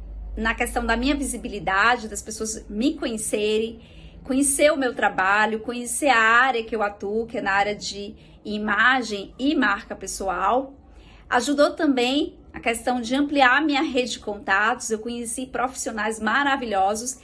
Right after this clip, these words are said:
e super competentes e acabou gerando também parcerias, então realmente foi muito agregador.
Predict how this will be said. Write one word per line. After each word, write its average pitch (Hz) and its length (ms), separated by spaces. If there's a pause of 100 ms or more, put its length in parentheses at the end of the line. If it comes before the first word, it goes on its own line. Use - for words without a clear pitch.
(300)
e 277 160
super 330 560
competentes 220 1080 (340)
e 220 640 (160)
acabou 233 520
gerando 262 440
também 254 380
parcerias, 240 880
então 208 300
realmente 226 640
foi 220 720 (160)
muito 269 340
agregador. 226 580